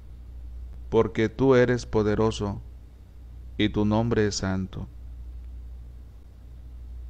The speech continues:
Preces. Alabemos a Cristo, pastor y obispo de nuestras vidas, que vela siempre con amor por su pueblo,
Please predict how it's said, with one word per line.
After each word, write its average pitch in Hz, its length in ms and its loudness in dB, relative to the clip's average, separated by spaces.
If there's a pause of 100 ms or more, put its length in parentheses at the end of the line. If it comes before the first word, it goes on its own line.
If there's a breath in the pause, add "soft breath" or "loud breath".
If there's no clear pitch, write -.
(180)
Preces. 107 640 2 (1700)
Alabemos 120 640 6
a 110 140 6
Cristo, 127 480 2
pastor 117 400 6
y 117 80 6
obispo 110 680 2 (120)
de 104 140 4
nuestras 104 480 0
vidas, 117 500 0 (920 soft breath)
que 107 160 8
vela 135 280 6
siempre 123 480 2
con 107 200 0
amor 107 360 4
por 107 220 2
su 98 180 -2
pueblo, 110 560 4